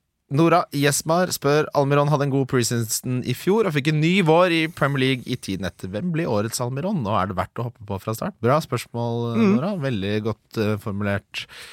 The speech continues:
Speaker 1: Eh, og som får deg til å tenke litt. Jeg, jeg har jo snakket mye om han, da, men jeg tror en spiller som nyter ekstremt godt av en full preseason, eh, og får en ny vår nå, er Chilwell.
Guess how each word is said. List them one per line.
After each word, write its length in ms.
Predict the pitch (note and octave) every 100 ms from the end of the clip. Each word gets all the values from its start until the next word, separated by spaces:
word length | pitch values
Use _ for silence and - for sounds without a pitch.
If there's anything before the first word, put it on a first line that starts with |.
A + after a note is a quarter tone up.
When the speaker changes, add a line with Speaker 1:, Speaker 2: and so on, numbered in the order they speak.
| - - -
Speaker 1:
Eh, 140 | A#2 A2+ - - -
og 440 | A#2 A2+ A2+ A2+
som 160 | - D#4+
får 180 | - C3
deg 80 | B2
til 100 | C3+
å 40 |
tenke 280 | D3 A#2 -
litt. 320 | A#2 A#2+ - -
Jeg, 240 | A2+ C#3+
jeg 240 | B2+ C3 C3+
har 180 | A#2 G2
jo 80 |
snakket 360 | B2 C3+ A2+ F#2
mye 160 | G2 F#2
om 100 | G2
han, 80 |
da, 80 | B2+
men 180 | A#2+ A2
jeg 40 |
tror 180 | - G#2
en 80 | G2+
spiller 220 | - G#2 F#2
som 140 | G2+
nyter 500 | G#2 G2 G2 - G2
ekstremt 640 | - - - G2+ C#3+ A#2+
godt 200 | E2+ F2+
av 120 | G2 F#2+
en 40 |
full 180 | F2 F2+
preseason, 760 | - F2+ F2 E2+ E2 F#2 F#2 F#2
eh, 580 | F#2+ F#2 F#2 F2+ F2+ D2+
og 140 | F2+
får 160 | - F#2+
en 200 | F#2 F2+
ny 140 | F2
vår 160 | E2+ E2
nå, 100 | E2+
er 40 |
Chilwell. 340 | - C#2+ D2+